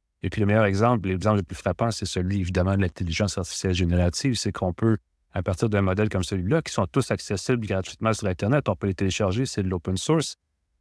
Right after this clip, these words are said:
On peut générer du faux texte, du, de la, des fausses images, des fausses vidéos, du faux contenu. Et là, euh, c'est là où ça dérape et c'est là où ça devient un risque,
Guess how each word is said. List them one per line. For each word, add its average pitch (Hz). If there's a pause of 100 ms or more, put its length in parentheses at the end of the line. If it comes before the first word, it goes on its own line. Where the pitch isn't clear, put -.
(140)
On 90
peut 107
générer 98
du 98
faux 120
texte, -
du, 98
de 85
la, 92
des 95
fausses 87
images, 120
des 90
fausses 87
vidéos, 110
du 101
faux 98
contenu. 110 (640)
Et 87
là, 113
euh, 87
c'est 95
là 107
où 113
ça 101
dérape 104
et 101
c'est -
là 101
où 107
ça 104
devient 95
un 90
risque, -